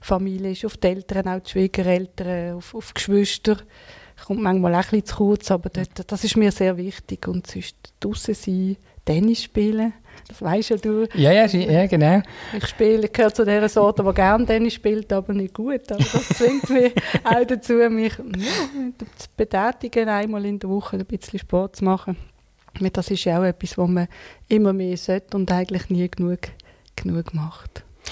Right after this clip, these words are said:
Speaker 2: Ja, und du bist noch, ähm, eine Zeit lang hast du in einem Fußballverein bist noch dabei gewesen.
Speaker 1: Mhm.
Speaker 2: Also dort
Speaker 1: Mhm.
Speaker 2: hast, hast du Fußball gespielt?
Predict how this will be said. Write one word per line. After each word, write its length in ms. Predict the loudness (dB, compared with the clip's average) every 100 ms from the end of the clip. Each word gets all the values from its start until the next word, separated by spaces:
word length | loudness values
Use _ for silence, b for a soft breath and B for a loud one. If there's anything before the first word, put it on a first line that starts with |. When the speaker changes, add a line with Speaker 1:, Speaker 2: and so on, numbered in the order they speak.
| B
Speaker 2:
Ja, 60 | 2
und 80 | 4
du 40 |
bist 160 | 4 4
noch, 180 | 2 0 0
ähm, 520 | 2 4 4 2 -4 -12 -14 -8
eine 100 | -4
Zeit 160 | 0 0
lang 100 | 2
hast 80 | 2
du 40 |
in 60 | 2
einem 100 | 2
Fußballverein 760 | 2 2 2 2 4 4 6
bist 180 | 4 2
noch 60 | 0
dabei 200 | 2 2 0
gewesen. 420 | 0 2 2 2
Speaker 1:
Mhm. 60 | 2
Speaker 2:
Also 160 | 2 4
dort 220 | 2 2
Speaker 1:
Mhm. 100 | 2 2
Speaker 2:
hast, 320 | 2 -2 -6 _ _ -4
hast 140 | -2
du 40 | 2
Fußball 340 | 0 2 0
gespielt? 480 | 0 0 2 2 -2